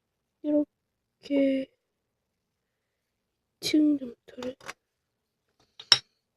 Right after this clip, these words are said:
이걸 빼고 이걸 이게 이렇게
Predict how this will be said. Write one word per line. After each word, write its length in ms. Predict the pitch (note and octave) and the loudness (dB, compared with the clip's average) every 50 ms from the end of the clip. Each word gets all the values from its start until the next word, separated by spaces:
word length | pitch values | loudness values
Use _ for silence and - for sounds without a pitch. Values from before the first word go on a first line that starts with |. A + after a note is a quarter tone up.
| _ - - _ _ - - _ _ _ _ _ _ _ _ - | _ -20 -20 _ _ -20 -20 _ _ _ _ _ _ _ _ -14
이걸 240 | B3+ B3 B3+ A#3+ A#3+ - _ _ _ | -10 -6 -4 -4 -4 -4 _ _ _
빼고 680 | - C#4+ C#4+ C#4+ C#4+ - - B3+ B3+ C4 C4 A#3+ A3+ - _ - - - _ _ - - - | -4 -2 0 0 -2 -2 -4 -4 -2 -2 -2 -2 -4 -6 _ -18 -20 -20 _ _ -10 -8 -8
이걸 220 | B3 - - A#3 - _ _ _ _ _ _ _ _ _ _ _ _ _ _ _ _ _ _ _ _ _ _ _ _ _ _ _ _ _ _ | -8 -8 -10 -14 -20 _ _ _ _ _ _ _ _ _ _ _ _ _ _ _ _ _ _ _ _ _ _ _ _ _ _ _ _ _ _
이게 360 | D4+ C4+ C4+ - - - A#3 - - _ _ _ _ _ _ _ _ _ - | -14 -14 -14 -12 -12 -12 -12 -12 -14 _ _ _ _ _ _ _ _ _ -14
이렇게 400 | C4+ C4 - _ _ - - - | -14 -14 -14 _ _ -20 -20 -20